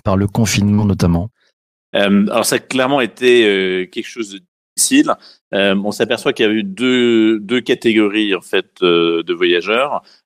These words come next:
Speaker 2: Euh, les, euh, finalement les, les, les P M E ont continué de voyager parce qu'en fait ils avaient, euh, besoin de rencontrer leurs clients et donc on a continué à avoir cette, euh,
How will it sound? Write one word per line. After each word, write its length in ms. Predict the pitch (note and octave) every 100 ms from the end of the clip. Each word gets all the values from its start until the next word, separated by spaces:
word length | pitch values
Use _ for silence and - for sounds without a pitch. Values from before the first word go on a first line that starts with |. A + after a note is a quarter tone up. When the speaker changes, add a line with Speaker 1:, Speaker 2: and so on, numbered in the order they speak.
| -
Speaker 2:
Euh, 160 | F2 E2+
les, 460 | F2+ F#2 F#2+ F#2 F2
euh, 380 | E2 E2 D#2+
finalement 480 | D#2+ - F#2+ F#2+ F#2+
les, 260 | F2 E2+ D#2+
les, 240 | E2+ D#2+ _ -
les 140 | F#2+
P 280 | F2 B2 A#2+
M 140 | A2+ A#2+
E 120 | A2+ F#3+
ont 100 | -
continué 680 | B2+ B2 - B2 B2 A#2
de 80 | G#2
voyager 480 | G2 G2+ G2 G2 B2+
parce 240 | - G#2+ -
qu'en 100 | G2
fait 220 | G#2 G2+
ils 180 | F2+ F#2+
avaient, 380 | F2+ F#2 F#2
euh, 120 | E2 D#2+
besoin 580 | - G#2 G#2 A2 A2
de 100 | G2+
rencontrer 560 | F2 D#2+ G2+ G2+ G2 -
leurs 160 | G2 -
clients 260 | G#2 G#2+
et 60 | F#2+
donc 180 | F2+ F#2+
on 60 |
a 100 | E2+
continué 420 | - G#2 - G2+
à 60 | F#2+
avoir 180 | F#2 F2+
cette, 300 | F#2 -
euh, 100 | F2